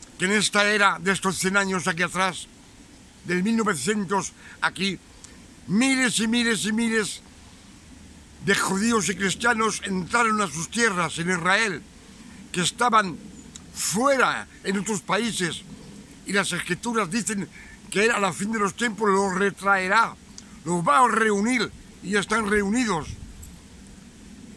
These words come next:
Y ahora, en el cuarenta y ocho, Israel renació el catorce de mayo. Todo se cumple.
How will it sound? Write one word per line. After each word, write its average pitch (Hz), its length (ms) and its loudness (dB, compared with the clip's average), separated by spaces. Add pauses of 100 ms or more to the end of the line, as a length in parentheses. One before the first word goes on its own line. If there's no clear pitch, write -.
(640)
Y 185 140 -2
ahora, 214 420 4 (1200)
en 214 120 0
el 208 120 2
cuarenta 190 420 0
y 208 120 0
ocho, 196 380 2 (1600)
Israel 196 580 2
renació 185 600 0 (340)
el - 120 -6
catorce 185 420 0
de 190 100 0
mayo. 190 400 0 (1000)
Todo 262 140 2
se 226 200 -2
cumple. 202 520 -2